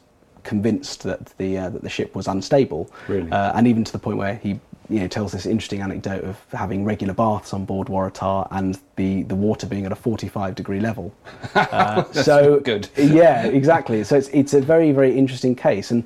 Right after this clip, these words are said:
Speaker 1: whilst there is a mix of people, um, who say that there is no list, there, there does seem to be,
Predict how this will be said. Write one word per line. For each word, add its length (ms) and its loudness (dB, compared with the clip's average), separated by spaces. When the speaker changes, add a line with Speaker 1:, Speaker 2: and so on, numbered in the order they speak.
Speaker 1:
whilst 320 4
there 160 6
is 120 6
a 60 4
mix 500 2
of 160 -2
people, 540 -2
um, 280 -6
who 160 -4
say 180 0
that 140 0
there 140 2
is 120 4
no 140 -4
list, 400 -12
there, 460 2
there 160 2
does 240 2
seem 220 4
to 80 -12
be, 460 2